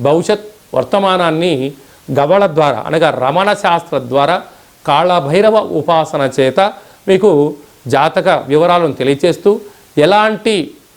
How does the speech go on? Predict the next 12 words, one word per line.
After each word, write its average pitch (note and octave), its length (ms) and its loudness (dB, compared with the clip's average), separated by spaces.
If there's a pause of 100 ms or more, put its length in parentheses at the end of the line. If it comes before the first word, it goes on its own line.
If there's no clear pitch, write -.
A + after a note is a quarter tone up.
(220)
పరిస్థితులలో F#3+ 640 2 (160)
ఎలాంటి F3 360 0
పనులు E3 320 0
చేసుకోవాలి, D#3 460 0 (480)
ఎలాంటి G#3 360 2
పనులలో F3+ 380 2 (100)
మనం C#3+ 240 0
మౌనం C#3 320 2
వహించాలి, D#3 480 -2 (540)
ఎప్పుడు F#3+ 200 0 (120)
కార్యక్రమాన్ని F3+ 580 0
చేసుకోవచ్చు, D#3 540 0